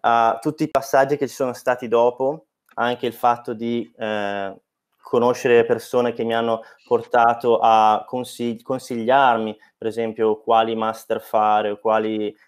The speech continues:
percorsi lavorativi seguire, eh, sono tutte cose che sono state scaturite da un punto iniziale, che il punto, il punto iniziale non è la decisione di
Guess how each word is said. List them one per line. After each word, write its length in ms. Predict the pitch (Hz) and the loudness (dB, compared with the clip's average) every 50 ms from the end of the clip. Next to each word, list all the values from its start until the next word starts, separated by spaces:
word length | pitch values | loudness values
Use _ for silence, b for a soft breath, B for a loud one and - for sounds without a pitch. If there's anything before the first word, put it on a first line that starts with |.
| b _ _ | b _ _
percorsi 380 | - 110 - 123 123 117 - | -10 -8 -6 -6 -6 -6 -2
lavorativi 500 | 117 117 113 113 113 110 113 123 117 110 | -2 0 0 2 0 0 -2 -4 -6 -8
seguire, 560 | 107 - 117 113 113 117 113 110 110 113 110 B B B B B _ | -8 -8 -8 -6 -4 -2 -2 0 0 -2 -4 B B B B B _
eh, 320 | - 123 123 120 120 117 95 | -2 0 2 2 2 2 0
sono 460 | - - - 131 127 127 127 127 123 | -2 -2 -2 0 2 4 2 2 2
tutte 260 | - - 147 - 143 - | 0 -4 -4 -4 -4 -2
cose 400 | - 131 127 131 131 131 143 139 | 0 2 2 2 2 0 -2 -2
che 460 | - 139 127 123 120 117 117 - _ | 0 2 4 4 4 4 0 -6 _
sono 520 | - - - 143 131 127 127 120 - - _ _ | -18 -6 -4 -2 0 0 0 -2 -2 -8 _ _
state 320 | _ - - 131 127 139 131 | _ -6 -4 -4 -4 -4 -6
scaturite 600 | - - 139 127 - 135 127 123 123 120 - 123 | -4 -4 -4 -4 -2 -4 -4 -4 -4 -6 -6 -2
da 200 | 113 117 113 110 | 2 2 2 2
un 140 | 110 110 110 | 0 -2 -4
punto 240 | - 123 120 113 120 | -6 -6 -6 -6 -6
iniziale, 680 | 110 110 110 - - 117 104 98 95 - - - _ _ _ _ | -6 -6 -8 -2 0 2 4 4 2 0 -2 -8 _ _ _ _
che 160 | _ - 123 | _ 0 0
il 80 | 117 | 0
punto, 200 | 117 135 131 123 | 0 -2 -4 -4
il 240 | 123 127 107 135 120 | -6 -6 -6 -6 -4
punto 200 | - 156 156 151 | -4 -4 -4 -2
iniziale 480 | 135 135 131 - - 135 135 135 135 135 | -4 -6 -6 0 4 4 6 6 4 2
non 360 | 131 127 127 131 131 127 131 | 0 -2 -2 -2 -2 0 0
è 180 | 135 135 131 127 | 0 0 0 2
la 100 | 120 117 | 0 0
decisione 680 | 113 120 117 - 120 110 110 120 120 120 117 117 113 107 | -2 -2 -6 -8 -10 -8 -2 0 0 0 0 -2 -4 -4
di 320 | 107 113 113 113 110 110 | -6 -6 -6 -6 -8 -10